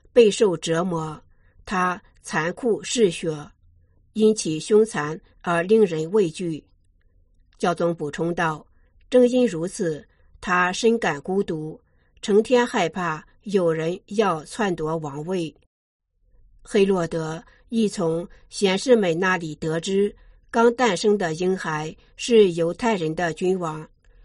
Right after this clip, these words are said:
便感到自己的权力受到威胁，于是下令杀害所有与耶稣同龄的孩子。教宗指出，在黑落德的王国里，天主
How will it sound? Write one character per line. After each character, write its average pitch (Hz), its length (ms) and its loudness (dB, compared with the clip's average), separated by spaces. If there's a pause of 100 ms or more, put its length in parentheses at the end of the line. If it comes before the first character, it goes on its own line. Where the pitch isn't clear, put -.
(220)
便 254 220 6
感 160 200 -4
到 185 240 0
自 226 220 0
己 175 160 -4
的 156 180 -4
权 156 340 -8
力 190 240 -4
受 190 180 -2
到 165 220 -4
威 175 180 -4
胁， 156 400 -8 (1040)
于 175 180 0
是 180 400 -2 (320)
下 220 300 0
令 190 220 4
杀 190 260 -2
害 175 340 -4 (200)
所 208 260 2
有 214 320 2
与 190 260 -2
耶 214 260 2
稣 226 320 0
同 180 240 -4
龄 160 220 -6
的 175 180 -4
孩 143 260 -12
子。 160 360 -8 (1200)
教 262 160 0
宗 170 200 -2
指 160 200 -6
出， 180 380 -6 (340)
在 220 320 2
黑 233 180 2
落 226 220 4
德 165 220 -4
的 175 240 -2
王 165 220 -4
国 170 240 -4
里， 160 320 -8 (420)
天 240 280 6
主 165 280 -2